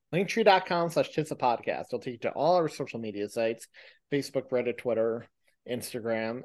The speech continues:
and Patreon, where for as little as a dollar per month, you can get full-length bonus episodes.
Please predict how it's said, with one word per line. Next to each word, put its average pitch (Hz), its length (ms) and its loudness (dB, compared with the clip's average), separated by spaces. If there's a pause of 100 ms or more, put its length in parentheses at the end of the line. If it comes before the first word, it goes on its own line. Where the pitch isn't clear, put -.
and 202 420 4
Patreon, 110 600 0
where 127 160 2
for 139 180 2
as 135 160 0
little 143 220 0
as 113 160 -6
a - 20 -10
dollar 117 260 0
per 120 120 -12
month, 135 220 -6
you - 40 -20
can 127 140 -8
get 123 180 -2
full-length 139 320 -4
bonus 170 300 -4
episodes. - 680 -6